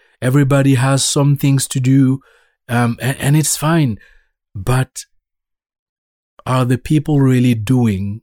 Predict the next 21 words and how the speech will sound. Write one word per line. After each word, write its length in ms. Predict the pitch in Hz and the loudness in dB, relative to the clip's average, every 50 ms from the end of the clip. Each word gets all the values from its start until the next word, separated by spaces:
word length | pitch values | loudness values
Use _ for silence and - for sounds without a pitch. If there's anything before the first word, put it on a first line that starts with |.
| _ - | _ -12
the 160 | 110 104 98 | -8 -8 -8
specific 640 | - - - 113 104 - 131 117 - 127 117 - - | -6 -4 -4 -4 -2 -2 -4 -4 -4 -6 -8 -8 -8
things 480 | - 143 143 135 120 110 104 101 - | -4 -2 -2 0 0 -2 -4 -4 -6
they 140 | - 113 104 | -6 -6 -6
were 160 | 104 101 98 | -6 -6 -8
called 500 | - - - 120 113 107 98 98 101 - - _ _ _ _ _ | -8 -8 -8 -6 -6 -6 -8 -10 -14 -16 -20 _ _ _ _ _
to 100 | - - | -14 -8
do? 300 | 110 123 135 123 104 - _ _ _ _ _ _ _ _ _ _ _ _ _ _ _ _ _ _ _ _ _ _ _ _ _ _ _ | -2 -2 -2 -2 -2 -6 _ _ _ _ _ _ _ _ _ _ _ _ _ _ _ _ _ _ _ _ _ _ _ _ _ _ _
Are 180 | - 110 110 113 | -6 -6 -4 -2
they 200 | 110 127 131 131 | 0 0 0 -2
bearing 440 | 104 98 123 123 123 123 123 120 | -2 -2 -2 0 0 0 -2 -2
fruits 600 | - - - 143 143 156 - - - - - - - _ _ _ _ _ _ _ _ _ | -4 -4 -4 -2 -2 -2 -4 -6 -8 -8 -10 -12 -18 _ _ _ _ _ _ _ _ _
in 220 | 113 104 101 98 | -4 -2 -2 -2
line 380 | 101 104 107 113 131 160 190 - _ _ _ _ _ _ _ _ _ _ _ _ _ _ _ | -2 -2 -2 0 -2 -2 -4 -6 _ _ _ _ _ _ _ _ _ _ _ _ _ _ _
with 340 | 107 107 104 98 - - - | -4 -4 -4 -4 -6 -10 -12
what 540 | 104 90 113 110 113 - - - - - - _ _ _ _ _ _ _ _ _ _ _ _ _ _ _ _ _ _ - | -8 -6 -4 -4 -4 -6 -8 -10 -10 -10 -14 _ _ _ _ _ _ _ _ _ _ _ _ _ _ _ _ _ _ -8
kind 260 | - 113 107 104 101 | -6 -4 -4 -4 -4
of 180 | 95 - - - | -6 -10 -12 -8
tree 460 | - - 165 175 160 127 101 - _ _ _ _ _ _ _ _ _ _ - | -4 0 2 2 2 0 -2 -6 _ _ _ _ _ _ _ _ _ _ -8
they 180 | 95 107 107 | -6 -4 -4
were 340 | 101 101 98 101 98 90 | -4 -4 -4 -6 -6 -8